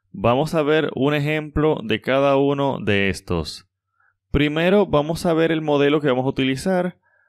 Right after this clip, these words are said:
Vamos a trabajar con una aplicación de películas. Aquí yo tengo la clase película,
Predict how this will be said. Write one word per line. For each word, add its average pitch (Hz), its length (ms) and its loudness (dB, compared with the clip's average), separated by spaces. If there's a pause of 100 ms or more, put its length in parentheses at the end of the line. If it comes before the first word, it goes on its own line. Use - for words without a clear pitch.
(160)
Vamos 127 260 2
a 156 60 -2
trabajar 151 640 2
con 143 280 0
una 135 200 -2
aplicación 139 840 -2
de 131 220 0
películas. 107 840 -2
Aquí 113 220 -6
yo 135 120 0
tengo 135 300 -2
la 127 120 -2
clase 120 360 -4
película, 110 880 -2